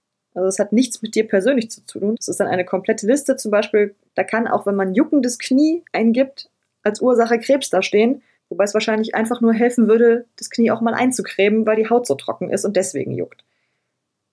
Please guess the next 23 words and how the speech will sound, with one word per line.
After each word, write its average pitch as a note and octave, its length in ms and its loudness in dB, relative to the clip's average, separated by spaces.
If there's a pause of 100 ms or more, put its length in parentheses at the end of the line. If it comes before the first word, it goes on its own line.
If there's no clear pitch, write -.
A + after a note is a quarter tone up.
Das - 120 -6
ist - 140 -2
also A#3+ 220 0 (100)
wirklich A3+ 220 -4
immer B3+ 160 2
mit A#3+ 120 2
Vorsicht A#3 460 0
zu G#3 100 -4
genießen G#3 400 2
und G3 140 0
macht G3 240 -4
einen G#3 160 2
definitiv A3 560 0
nicht F#3 300 -4
zum - 120 -8
Experten. - 600 -10 (840)
Ganz A3 200 -2
im G3+ 120 -2
Gegensatz B3+ 460 -2
dazu A#3+ 300 -6
ist A#3 120 -6
der - 160 -8
Arzt. - 460 -6